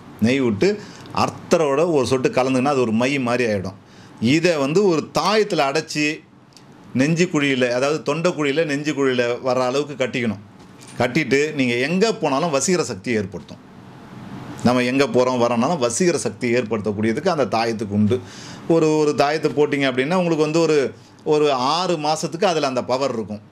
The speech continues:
இதை செய்தாலும் வசீகர சக்தி, போற இடம் வர இடத்துக்கு காரிய சித்திக்கு வசீகர சக்தி ஏற்படும். இந்த மாதிரி அந்த பிரியாணி இலையில நிறைய பேர் நிறைய பரிகாரங்கள் அதை சொல்லியிருக்காங்க.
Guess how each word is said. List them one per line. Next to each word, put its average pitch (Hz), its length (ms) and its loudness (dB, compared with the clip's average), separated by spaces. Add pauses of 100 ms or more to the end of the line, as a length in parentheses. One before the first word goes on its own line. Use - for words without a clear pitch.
(300)
இதை 123 200 2
செய்தாலும் 135 480 0
வசீகர 139 260 0
சக்தி, 120 260 -2
போற 147 180 2
இடம் 131 160 0
வர 123 140 2
இடத்துக்கு 123 320 -6
காரிய 127 380 0
சித்திக்கு 117 260 0
வசீகர 113 160 0
சக்தி 101 280 -4
ஏற்படும். 95 400 -2 (420)
இந்த 120 220 6
மாதிரி 139 320 4
அந்த 113 160 4
பிரியாணி 147 280 2
இலையில 127 580 2 (260)
நிறைய 127 400 0
பேர் 180 140 4
நிறைய 156 460 2
பரிகாரங்கள் 156 380 0
அதை 131 240 0
சொல்லியிருக்காங்க. 135 560 -2